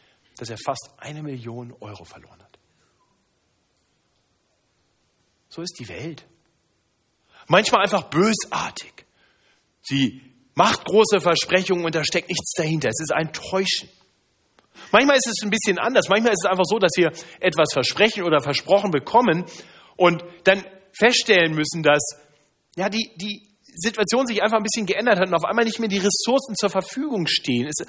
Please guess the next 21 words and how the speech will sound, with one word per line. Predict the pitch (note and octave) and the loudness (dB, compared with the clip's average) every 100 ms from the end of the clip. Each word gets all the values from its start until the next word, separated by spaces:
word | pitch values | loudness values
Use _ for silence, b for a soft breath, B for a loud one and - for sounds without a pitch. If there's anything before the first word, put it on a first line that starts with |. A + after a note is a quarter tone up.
| B | B
einfach | G#3+ B3+ | 0 2
nicht | A#3 | 2
mehr | A3+ | 2
so | G3+ | 2
ganz | G3+ G3+ - | 2 0 0
möglich | D#3+ A#3 C#4 F3+ | 0 2 0 0
ist, | F3+ - | 0 2
das | G#3 - | 0 -2
zu | F3+ | -6
tun, | - G3+ A3 A3 - b b b b _ | -6 -6 -6 -6 -12 b b b b _
was | - D#3+ | -4 0
wir | E3 D#3 C#3 - _ _ _ | 4 4 2 -10 _ _ _
noch | D3 C#3 | -4 2
relativ | E3+ E3+ E3 D#3 - b b - | 4 2 0 -6 -8 b b 0
leichtfertig | C#3 E3 - D#3+ D3+ D3 - | 2 2 -4 -4 -4 -6 -6
zugesagt | G3+ F#3 E3+ D3+ C3+ - | -6 -2 0 0 0 -2
hatten | F3 - D3 | -4 -4 -8
oder | C#3 B2+ | -6 -6
zugesagt | D#3 C#3+ C3 A#2+ | -8 -4 -6 -6
bekommen | - - F3+ E3+ G#2 F2+ | -12 -6 -4 -4 -10 -16
hatten. | - | -18